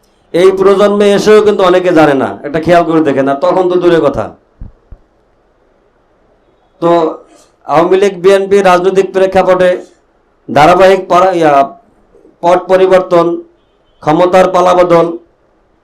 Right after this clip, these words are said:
এভাবেই চলছে। আওয়ামী লীগ এবং বিএনপির পাশাপাশি অন্য কোনো দলের ওরকম উৎপাদও দেখি নাই, কোনো প্রচার প্রসারও দেখি নাই। কিন্তু ধারাবাহিকভাবে,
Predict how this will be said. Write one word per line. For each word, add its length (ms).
এভাবেই 340
চলছে। 420
আওয়ামী 280
লীগ 200
এবং 240
বিএনপির 540
পাশাপাশি 500
অন্য 300
কোনো 180
দলের 360
ওরকম 220
উৎপাদও 400
দেখি 180
নাই, 200
কোনো 160
প্রচার 380
প্রসারও 340
দেখি 240
নাই। 180
কিন্তু 320
ধারাবাহিকভাবে, 800